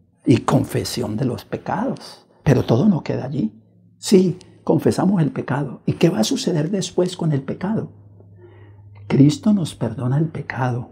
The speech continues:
o sea, nos justifica. Pero ahora Jesús iba a pedir un ayudante, que era el Espíritu Santo, para que produjera en nosotros lo que se llama la santificación.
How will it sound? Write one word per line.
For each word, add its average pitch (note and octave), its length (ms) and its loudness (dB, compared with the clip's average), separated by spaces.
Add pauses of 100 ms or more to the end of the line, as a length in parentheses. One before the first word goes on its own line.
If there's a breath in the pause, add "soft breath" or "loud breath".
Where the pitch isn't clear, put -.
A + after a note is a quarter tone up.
o G#2+ 80 -6
sea, C3 240 4
nos D3 220 0
justifica. - 800 -4 (880 loud breath)
Pero C3 260 4
ahora D#3+ 500 -2 (260)
Jesús - 720 0
iba G#3 320 6
a G3 80 -8
pedir E3+ 800 4 (400)
un G3+ 240 8
ayudante, E3 760 2
que - 120 -12
era - 140 -6
el - 80 -2
Espíritu - 520 -2
Santo, - 540 -2 (400 loud breath)
para C3+ 240 0
que - 160 2
produjera A#2+ 580 4
en B3+ 160 6
nosotros D3+ 680 -4
lo D3 160 0
que - 120 -12
se C3+ 180 -6
llama E3+ 260 -2
la D#3+ 180 -2
santificación. G#3 1500 0